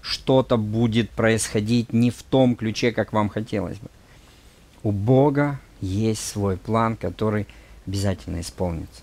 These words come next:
Поэтому я бы хотел пожелать вам, чтобы вы проявляли вашу любовь к тем людям, которые вас окружают,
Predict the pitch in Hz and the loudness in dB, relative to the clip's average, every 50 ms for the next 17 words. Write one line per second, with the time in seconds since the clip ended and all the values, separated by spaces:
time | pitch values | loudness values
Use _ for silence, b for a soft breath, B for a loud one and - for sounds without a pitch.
0 | - - 127 139 139 - 135 127 127 123 123 123 123 120 - 123 101 - - - | 0 4 4 4 6 6 6 6 6 6 6 6 4 2 0 -2 -4 -2 0 2
1 | 139 143 151 147 143 - _ - - - - 110 104 98 110 120 127 139 147 156 | 4 4 4 2 0 -4 _ -20 -12 -6 -4 -2 0 0 2 2 2 2 2 0
2 | 139 - 117 117 110 104 110 120 B B B B B B B - - - - 147 | -2 0 2 2 2 2 2 0 B B B B B B B -12 -2 2 4 4
3 | 135 123 135 131 117 107 139 135 117 - - 123 123 120 117 110 107 127 139 135 | 4 4 4 4 4 4 4 2 2 2 2 2 2 4 2 2 2 4 4 4
4 | 131 117 107 104 95 98 95 - - 107 101 104 98 98 104 107 101 90 - - | 4 2 0 0 0 0 -2 -2 -4 -2 -2 -2 -2 0 0 0 0 0 -4 -8
5 | - B B B B B B B - - - - 151 151 151 151 160 151 151 147 | -14 B B B B B B B -14 -4 0 2 4 6 6 6 6 4 4 2
6 | 135 135 127 147 143 127 127 123 123 123 - - 113 - 110 113 104 95 87 57 | 2 0 0 2 2 4 4 2 2 0 -2 -4 -6 -6 -4 -4 -2 -2 -2 -4
7 | 58 - | -4 -8